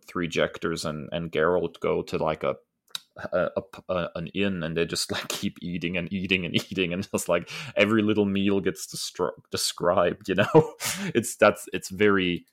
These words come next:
you know, old school fantasy, and it's still one of my favorite stories from, from either collection. So, yeah, I, you know, fantasy, I think,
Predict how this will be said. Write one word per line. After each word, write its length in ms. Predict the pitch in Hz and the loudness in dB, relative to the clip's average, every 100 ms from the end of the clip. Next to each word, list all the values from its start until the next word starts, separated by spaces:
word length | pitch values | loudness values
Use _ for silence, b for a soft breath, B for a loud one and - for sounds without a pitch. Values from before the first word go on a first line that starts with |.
| _ | _
you 100 | - | -6
know, 240 | 92 90 87 | -2 0 0
old 220 | 87 90 | -2 -4
school 220 | - 82 | -6 -8
fantasy, 560 | - 87 92 - - 76 | -2 -2 -2 -4 -6 -4
and 100 | 80 | -4
it's 100 | 80 | -6
still 180 | - 87 | -4 -2
one 140 | 82 | -2
of 60 | 80 | -4
my 100 | 76 | -8
favorite 340 | - 82 80 | -6 -6 -6
stories 500 | - - 87 80 82 | -10 -6 -4 -4 -6
from, 280 | - 80 67 | -8 -10 -10
from 300 | - 71 71 _ - | -14 -12 -12 _ -4
either 220 | 107 85 | -2 0
collection. 560 | - 71 50 - - 82 82 B B _ | -2 -6 -6 -10 -12 -14 -20 B B _
So, 420 | - 95 87 82 | 0 4 6 4
yeah, 160 | - 123 | 0 -2
I, 160 | 139 - | -4 -8
you 120 | 123 | -6
know, 100 | 120 | -6
fantasy, 560 | - 113 135 - - 139 | -2 -2 -2 -6 -4 -4
I 60 | |
think, 380 | 127 120 120 120 | -2 -4 -6 -8